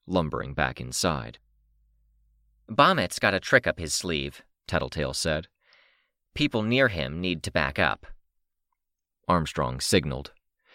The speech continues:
Pierce accepted the signal, passing on the message. Moonsong gestured to teammates. They backed up,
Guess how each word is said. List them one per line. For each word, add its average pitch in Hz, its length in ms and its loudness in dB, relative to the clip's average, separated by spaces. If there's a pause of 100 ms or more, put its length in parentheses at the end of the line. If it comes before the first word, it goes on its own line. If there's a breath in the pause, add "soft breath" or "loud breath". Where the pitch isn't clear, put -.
(240 soft breath)
Pierce 147 400 6
accepted - 420 0
the 73 80 -6
signal, 62 500 -2 (160)
passing 76 380 0
on 78 220 0
the 73 60 -6
message. - 540 -4 (960)
Moonsong 71 600 0
gestured 78 480 0
to - 140 -16
teammates. - 640 -2 (500)
They 107 120 2
backed 123 340 4
up, 67 220 0